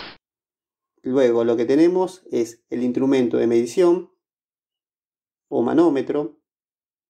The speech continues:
el cual mide la presión que tenemos en el sistema de agua. Y tenemos el presostato. El presostato o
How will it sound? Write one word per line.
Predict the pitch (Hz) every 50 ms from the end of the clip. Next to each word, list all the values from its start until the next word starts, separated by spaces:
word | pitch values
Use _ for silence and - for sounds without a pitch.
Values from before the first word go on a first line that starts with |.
| _ -
el | - 123 113
cual | 120 139 135 131 123
mide | 131 147 160 156 143 131 123 120 - - - _ _ _ _ _ _
la | - 123 123 123
presión | - 127 120 - - 175 175 175 185 185 170
que | - 135 113
tenemos | - 127 135 139 143 143 151 147 - - _ _ -
en | - 147 147 160 165 - 262 - _ _ _ _ _
el | - 123 110
sistema | - 117 110 - - 127 120 120 120
de | 127 139
agua. | 139 120 110 107 113 110 - _ _ _ _ _ _ _ _ _ _ _ _ _ _ _ _ _ _ _ _ _ _ _ _ _ _ _ _ _ _ _ _ _ -
Y | 180 196 196
tenemos | - 170 165 165 170 175 170 170 -
el | 139 127
presostato. | - - - - 123 - _ - 143 - - - - - - _ _ _ _ _ _ _ _ _ _ _ _ _ _ _ -
El | - -
presostato | - 113 - 123 - - - 180 160 160 165 - - 120 120 - - _ _ _ _ _ _ _ _ _ _ _ _ _ _ _ _ _ _ _ _ _ _ _ _ _ _ _ _ _ _ _ _ _ _
o | - 156 160 151 131 - - _